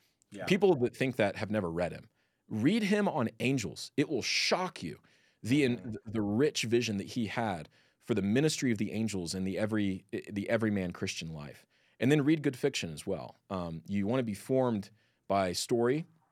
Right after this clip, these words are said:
Speaker 2: because people are formed by story. That's why the Bible is a narrative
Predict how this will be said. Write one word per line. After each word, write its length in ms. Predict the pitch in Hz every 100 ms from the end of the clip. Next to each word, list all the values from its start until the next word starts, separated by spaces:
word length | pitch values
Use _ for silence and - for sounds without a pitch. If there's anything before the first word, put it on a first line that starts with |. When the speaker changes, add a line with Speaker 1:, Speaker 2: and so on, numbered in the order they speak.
| _ _ _ _ _ _
Speaker 2:
because 180 | - 92
people 300 | - 107 107
are 160 | 92 104
formed 380 | - 104 104 98
by 120 | 90
story. 420 | - 92 90 101
That's 240 | 101 87 98
why 340 | 92 90 85 -
the 80 | 92
Bible 320 | 95 98 98
is 140 | 92
a 40 | 107
narrative 540 | 98 87 90 123